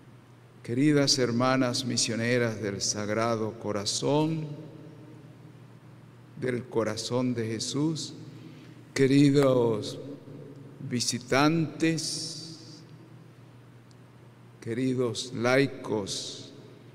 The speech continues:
aquí presentes, también aquellos que siguen o seguirán esta celebración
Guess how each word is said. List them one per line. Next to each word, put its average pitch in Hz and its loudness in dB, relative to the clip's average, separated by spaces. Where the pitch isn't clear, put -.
aquí 120 -4
presentes, 117 0
también 127 2
aquellos 120 0
que 104 -2
siguen 139 2
o 101 -4
seguirán 117 0
esta 131 -2
celebración 127 0